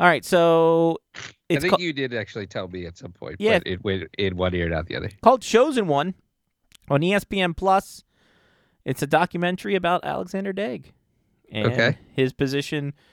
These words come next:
Speaker 1: uh, not living up to the hype, uh, turbulent career, navigating the gap between projection and everyday existence, pressure, turmoil, all kinds of stuff. It's directed by Jay Nelson.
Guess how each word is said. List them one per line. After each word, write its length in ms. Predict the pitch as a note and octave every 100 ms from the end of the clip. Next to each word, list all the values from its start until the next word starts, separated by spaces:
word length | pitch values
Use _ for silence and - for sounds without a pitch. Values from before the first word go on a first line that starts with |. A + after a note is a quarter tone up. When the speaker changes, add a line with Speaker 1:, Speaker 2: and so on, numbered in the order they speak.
| _ _ _
Speaker 1:
uh, 520 | B2 B2 B2 B2 B2 - - _ _ _ _ _ _
not 320 | C#3+ C3+ C#3+ D3
living 260 | D3 D3
up 120 | C#3 -
to 80 |
the 120 | B2+ A#2
hype, 380 | D3+ E3 D#3+ - _ _ -
uh, 380 | A2 G#2+ G#2 G#2 -
turbulent 480 | D3 C3+ C3 B2 -
career, 580 | A2+ C#3 D3+ D3 D3 - _ _ _
navigating 520 | B2+ C#3 C#3+ C#3 C#3 C3
the 80 |
gap 260 | A#2+ B2+ C3
between 420 | B2+ - C3 A#2+
projection 560 | - G#2+ C3 C3+ - C3+
and 100 | A#2
everyday 320 | A2+ A#2 G#2+
existence, 760 | G#2 A2+ D3 - C3+ B2+ - -
pressure, 520 | - C3 - C3 B2
turmoil, 760 | - C3 B2+ B2 B2 A#2+ A#2 _ _ _ _ _ -
all 140 | F3+
kinds 320 | - D3+ C3+
of 60 | G#2+
stuff. 440 | - A#2+ D3+ -
It's 160 | - -
directed 360 | B2 A#2 -
by 140 | A#2+ A2
Jay 260 | A2+ A2+
Nelson. 520 | A2 B2+ C#3 C#3+ B2+